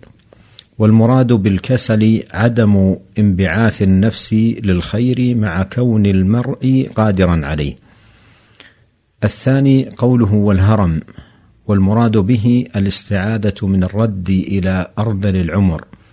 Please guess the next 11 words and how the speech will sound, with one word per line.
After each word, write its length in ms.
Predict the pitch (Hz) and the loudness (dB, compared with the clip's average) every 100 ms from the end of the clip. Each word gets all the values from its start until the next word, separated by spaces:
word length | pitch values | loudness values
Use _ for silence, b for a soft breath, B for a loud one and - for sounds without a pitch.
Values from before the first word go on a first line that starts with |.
| b b | b b
كما 240 | - 98 95 | -4 0 2
جاء 300 | 90 104 90 | 0 0 -2
في 120 | - | -4
الحديث 480 | 85 - 82 95 - | -8 -6 -4 -4 -4
الآخر، 480 | 78 92 85 - - _ b b b b b b b b b | -6 -6 -6 -10 -14 _ b b b b b b b b b
وسبب 540 | 117 110 131 131 120 117 | -4 0 2 2 2 2
ذلك 580 | 107 117 127 131 - - _ | 2 0 0 -4 -8 -20 _
ما 220 | 107 107 107 | -2 0 0
فيه 300 | - 120 104 | 0 2 2
من 180 | 98 | 2
الخرف 720 | 95 85 - 104 92 - - | 0 -2 -2 0 -2 -6 -20